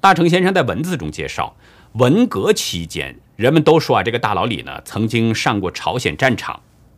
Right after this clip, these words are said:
有一天啊，当时呢还小的这个大成先生呢，跟小伙伴儿一起就去了食堂玩儿。大成就问这个大老李说：“你是从朝鲜战场下来的，那你认识黄继光吗？”大老李说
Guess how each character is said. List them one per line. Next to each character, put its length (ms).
有 120
一 80
天 200
啊， 140
当 180
时 140
呢 80
还 240
小 580
的 140
这 100
个 80
大 180
成 160
先 200
生 120
呢， 160
跟 160
小 140
伙 160
伴 120
儿 60
一 80
起 280
就 120
去 240
了 120
食 140
堂 200
玩 120
儿。 220
大 160
成 280
就 120
问 280
这 100
个 80
大 140
老 120
李 220
说 440
：“你 340
是 180
从 260
朝 200
鲜 120
战 140
场 160
下 140
来 120
的， 180
那 140
你 80
认 180
识 100
黄 160
继 100
光 160
吗？” 160
大 120
老 100
李 160
说 260